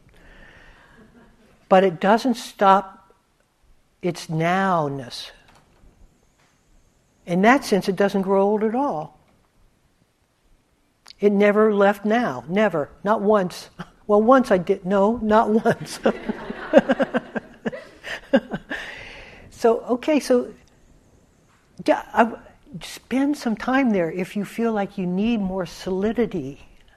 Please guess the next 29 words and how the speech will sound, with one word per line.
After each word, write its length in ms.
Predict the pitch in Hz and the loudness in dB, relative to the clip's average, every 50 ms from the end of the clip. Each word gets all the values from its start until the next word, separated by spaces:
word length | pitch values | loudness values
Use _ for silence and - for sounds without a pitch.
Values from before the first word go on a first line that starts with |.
| _ _ _ - | _ _ _ -2
under 300 | 196 214 214 208 202 196 | 0 0 2 2 0 -2
your 240 | 180 170 170 160 | -2 -4 -6 -8
psychological 800 | 151 - - 202 190 185 - 180 170 175 175 160 - - - 156 | -8 -6 -4 -4 -2 -2 -2 -2 -2 -2 -2 -4 -6 -10 -10 -10
feet, 540 | 147 - - - 226 240 185 - - - - - - - _ _ _ _ _ _ _ _ _ - | -10 -10 -10 -8 -8 -6 -8 -10 -12 -18 -20 -20 -20 -20 _ _ _ _ _ _ _ _ _ -8
because 340 | - 226 - - 233 233 - | -8 -4 -2 0 0 0 0
this 220 | 285 285 - - | -2 -2 -2 -2
assures 640 | 247 208 - - - - 277 285 302 302 269 - - | -4 -4 -6 -6 -4 -2 0 2 2 2 0 -2 -2
you 160 | 214 190 175 | -2 -2 -2
that 220 | 160 180 175 - - | -4 -6 -6 -4 -4
your 80 | 185 | -4
place 460 | 190 - - - 214 226 233 220 - | -4 -6 -8 -4 -4 -4 -4 -4 -4
in 120 | 214 196 190 | -4 -2 -2
the 60 | 185 | -2
world 560 | 180 170 165 185 190 185 185 180 175 170 165 165 - _ _ _ _ _ _ _ _ _ _ _ _ - _ _ | -4 -4 -4 -4 -4 -2 -2 -2 -4 -4 -6 -10 -14 _ _ _ _ _ _ _ _ _ _ _ _ -20 _ _
is 300 | - 220 214 185 - - 160 147 131 135 | 0 0 0 0 -2 -6 -14 -12 -6 -2
there. 480 | 208 226 262 277 247 160 127 123 - - _ _ _ _ _ _ _ _ _ - - _ _ _ - | 0 2 2 2 2 0 -2 -6 -10 -16 _ _ _ _ _ _ _ _ _ -20 -20 _ _ _ -2
Don't 260 | - 269 320 302 311 | 0 2 2 2 0
bring 300 | - 240 247 240 233 233 | 0 2 2 4 4 4
in, 480 | 220 202 190 190 190 196 196 185 - - - - _ | 4 4 2 2 0 -2 -4 -6 -10 -18 -20 -8 _
"But 340 | - 208 208 208 - - - - | -2 -2 -2 -2 -6 -18 -6 0
I 160 | 185 196 226 | 0 2 2
don't 360 | 220 190 170 190 185 196 151 131 | 0 -4 -6 -6 -6 -6 -6 -6
have 260 | 180 208 208 208 - | -4 -6 -4 -4 -4
to 80 | 196 | -6
be 240 | 170 156 175 170 170 | -4 -4 -4 -4 -4
here." 160 | 143 175 175 - | -6 -10 -10 -8
Yeah, 400 | 180 180 190 240 262 247 185 - 214 | -4 -2 4 6 6 6 6 4 2
there's 260 | 220 202 208 202 - | 2 4 2 4 2
no, 220 | 269 285 294 294 | 0 2 2 2